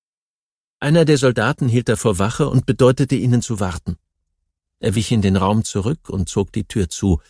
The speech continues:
dann legte er den Zeigefinger an die Lippen. Alle erstarrten. Etwas Großes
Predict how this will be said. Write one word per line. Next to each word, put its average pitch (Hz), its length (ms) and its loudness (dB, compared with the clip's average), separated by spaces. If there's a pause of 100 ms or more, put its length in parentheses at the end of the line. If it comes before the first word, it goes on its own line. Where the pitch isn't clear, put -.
(200)
dann 101 120 2
legte 110 280 0
er 107 80 -2
den 107 160 0
Zeigefinger 107 580 -2
an 92 120 -4
die 98 100 -4
Lippen. 95 320 -4 (1000)
Alle 90 240 0
erstarrten. - 580 -8 (1040)
Etwas - 300 -2
Großes 95 720 0